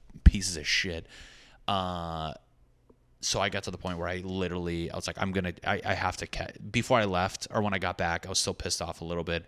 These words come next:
And I was like, "I have to catch this. I need to catch it in the act." And I bought Amazon security cameras.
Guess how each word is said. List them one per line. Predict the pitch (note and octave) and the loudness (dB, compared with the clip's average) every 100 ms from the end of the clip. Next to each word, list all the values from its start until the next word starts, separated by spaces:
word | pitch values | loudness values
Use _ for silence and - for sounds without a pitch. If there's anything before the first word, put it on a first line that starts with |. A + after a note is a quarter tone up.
| - - - - - - | -14 -20 -20 -20 -16 -6
And | |
I | |
was | G2 | -4
like, | F2+ F2+ | -2 -4
"I | |
have | - E2+ | -4 -6
to | - | -6
catch | - - | -6 -4
this. | - - - - | -6 -4 -8 -6
I | F#2+ | -6
need | F#2+ F2+ | -4 -4
to | E2+ | -2
catch | - F#2 - | -2 -2 -2
it | F2 | -4
in | |
the | E2+ D#2 | -6 -6
act." | D#2+ - | -6 -6
And | D#2+ | -6
I | |
bought | D#2+ E2+ E2 | -2 -2 -2
Amazon | G2 F2+ F2+ F2 E2+ F2 - | -6 -4 -4 -6 -6 -8 -6
security | - G2 - F2+ F#2 | -4 -4 -4 -6 -6
cameras. | - G2+ G2 G2 G2 | -6 -6 -2 0 2